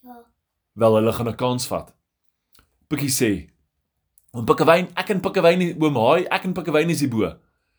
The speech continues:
Speaker 2: "Jy sê ons moet 'n tuna vir jou vang." Hy sê, "Ja, hier is ons, hier is ons nog so twee of drie wat hier rond swem, help my. Dan help ek julle veilig by die huis kom."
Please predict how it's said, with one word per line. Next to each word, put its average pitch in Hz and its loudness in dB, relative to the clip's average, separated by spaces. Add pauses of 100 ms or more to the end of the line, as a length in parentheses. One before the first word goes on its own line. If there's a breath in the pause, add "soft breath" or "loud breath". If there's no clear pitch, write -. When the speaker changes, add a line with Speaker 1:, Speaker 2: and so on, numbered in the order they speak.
(380)
Speaker 2:
"Jy 160 6
sê 294 0
ons 254 -2
moet 254 -2
'n 190 -2
tuna 262 4
vir 214 0
jou - 2
vang." 104 0
Hy 87 -6
sê, 90 -8
"Ja, 95 2
hier 117 2
is 123 -4
ons, 135 -2
hier 131 2
is 160 -2
ons 165 -4
nog 165 -6
so 170 -6
twee 180 -2
of 175 0
drie 170 -2
wat 160 2
hier 135 2
rond 117 -2
swem, 120 -4
help 113 2
my. 87 -8 (500)
Dan 92 -14
help 104 -2
ek 107 -4
julle 104 0
veilig 104 0
by 101 -2
die 92 -2
huis 101 -2
kom." 76 -12